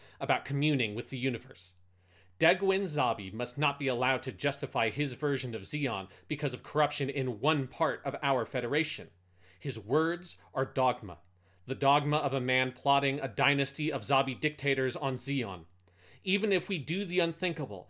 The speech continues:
and recognize the existence of the Zeon dictatorship, that in no sense means we must also sink to our knees before it. The Earth Federation is a government founded on the premise of sovereign individual rights.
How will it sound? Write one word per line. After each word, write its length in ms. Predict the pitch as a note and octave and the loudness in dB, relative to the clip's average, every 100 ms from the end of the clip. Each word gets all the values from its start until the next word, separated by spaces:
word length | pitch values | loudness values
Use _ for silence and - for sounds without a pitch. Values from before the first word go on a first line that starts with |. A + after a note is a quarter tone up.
| - - | -16 -6
and 200 | C#3 A#2+ | -2 0
recognize 560 | F3+ F#3+ D#3+ F3 E3 | -2 -4 -4 -2 -2
the 100 | D3+ | -4
existence 600 | A#2 G#2+ D3 - E3 D#3 | -6 -6 -8 -4 -6 -2
of 120 | C#3 | -4
the 60 | A#2+ | -4
Zeon 360 | - D3+ D#3 D3 | -4 -2 -2 -2
dictatorship, 720 | D3 C3+ A2+ G#2 - F#2+ - - - | -4 -4 -6 -6 -8 -10 -12 -14 -2
that 180 | D3+ | 0
in 200 | E3 C#3 | 2 2
no 160 | D3 G#3+ | 6 6
sense 380 | G#3 G#3+ F#3 E3+ | 4 -2 -2 -2
means 340 | F#3 D#3 A#2 | 0 0 0
we 80 | C#3 | 0
must 220 | C#3+ C#3+ - | 0 -2 0
also 260 | F3+ - D3+ | 0 2 -4
sink 400 | - G#3+ F#3+ - | -2 -2 -2 -4
to 160 | D#3+ D3+ | -4 -2
our 140 | C#3 | -2
knees 440 | C#3 F3+ E3 A2+ | 0 2 2 0
before 420 | - B2+ - G#3 A2 | -6 -12 0 2 2
it. 120 | - - _ _ _ - - | -4 -18 _ _ _ -20 -16
The 140 | F#3 A3+ | -2 4
Earth 180 | A3 | 4
Federation 480 | A3 G#3 F#3+ F3 F3+ | 4 2 2 0 -2
is 160 | F3+ D3 | -2 -2
a 80 | D#3 | 0
government 460 | D#3 C#3+ C#3+ C#3+ - | 2 2 0 -2 -6
founded 480 | - - E3 E3 E3 | -12 0 2 2 0
on 120 | E3 | 0
the 80 | D#3 | -2
premise 420 | D3+ D3+ B2+ A#2 - - | -4 -4 -4 -6 -10 -10
of 100 | C#3 | -10
sovereign 520 | - D3+ C3+ C#3+ C#3 - _ | -2 0 0 0 -2 -4 _
individual 640 | D3+ E3 D3 C#3+ C#3 C3+ | -4 -2 0 -2 0 -2
rights. 460 | B2 A2 F#2 - | 0 -2 -4 -14